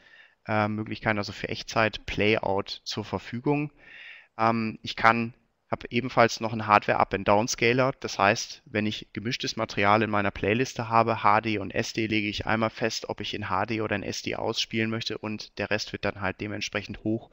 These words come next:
oder herunter skaliert. Und, äh, jeder Kanal hat auch nochmal einen Alpha-Kanal-Support. Ähm, das heißt, ich kann also File-Formate ebenfalls laden, die einen integrierten Alpha-Kanal haben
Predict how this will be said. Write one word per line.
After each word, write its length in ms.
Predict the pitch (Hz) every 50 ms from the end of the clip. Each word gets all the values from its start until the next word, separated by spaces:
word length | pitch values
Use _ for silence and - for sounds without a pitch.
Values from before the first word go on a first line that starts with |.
| - - - - - _ _
oder 160 | - 104 98
herunter 400 | 92 95 85 101 120 135 151 143
skaliert. 540 | - - - 127 131 135 131 127 - - - _ - _ _ - - - - - - _ _
Und, 540 | - 117 117 117 120 120 - - - - - -
äh, 220 | 110 110 107 107
jeder 420 | 104 - 107 107 110 113 107 110 -
Kanal 680 | - - - - 107 101 101 98 104 104 107 107 107 - - _
hat 200 | - - - -
auch 100 | 101 -
nochmal 360 | - 110 101 - - 101 98 95
einen 100 | 95 -
Alpha-Kanal-Support. 1300 | - 107 123 - - 127 - - 117 113 110 107 107 113 - - 110 - - 110 107 104 107 - - - _ - - - - - - - _ _ _
Ähm, 500 | - 107 104 101 101 101 104 101 101 104 _ _ _ _
das 200 | - 104 - -
heißt, 240 | 98 98 101 - -
ich 120 | - -
kann 200 | - - 104 104
also 160 | 101 98 104 101
File-Formate 720 | - - - 104 113 - - 104 104 104 104 104 - -
ebenfalls 580 | - 107 107 107 107 104 - - 101 101 - -
laden, 320 | 98 95 95 101 101 101
die 240 | - - 104 - -
einen 120 | - 104 -
integrierten 580 | - 110 - - 113 110 107 107 92 - 90
Alpha-Kanal 800 | 87 90 101 113 - 127 - - 110 110 107 107 110 107 104 107
haben 280 | 104 104 104 101 101